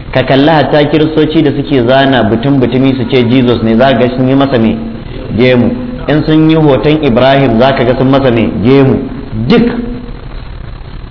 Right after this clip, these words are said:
ko ba musulmi ba in za a yi drawing ɗin annabi sai kaga an yi masa gemu.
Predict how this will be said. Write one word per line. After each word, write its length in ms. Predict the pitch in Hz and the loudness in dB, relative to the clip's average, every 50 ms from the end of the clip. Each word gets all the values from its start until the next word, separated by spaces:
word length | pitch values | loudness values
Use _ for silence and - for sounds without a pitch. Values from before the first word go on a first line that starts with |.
| - - - - - - - - - - - | -14 -14 -14 -14 -14 -14 -16 -16 -12 -6 0
ko 160 | 196 202 190 | 0 2 4
ba 160 | 170 160 135 | 4 2 2
musulmi 360 | 123 120 120 120 120 123 131 | 2 0 0 0 0 0 2
ba 80 | 127 127 123 | 2 0 0
in 140 | 139 139 139 | 0 0 2
za 60 | 147 | 2
a 80 | - 131 | 2 2
yi 80 | 120 110 | 2 2
drawing 320 | 117 117 127 131 123 120 | 2 2 2 2 0 0
ɗin 160 | 127 123 123 120 | 0 -2 -2 -2
annabi 300 | 110 113 120 120 117 110 - | -2 -2 -2 -2 -2 -2 -2
sai 80 | 113 113 | -2 -2
kaga 220 | 113 110 107 - - | -2 -2 -2 -2 -2
an 80 | 110 110 | 0 0
yi 60 | 113 | 0
masa 220 | 113 113 113 107 95 | 0 -2 -2 -4 -4
gemu. 240 | 92 98 98 95 | -2 -2 -2 -2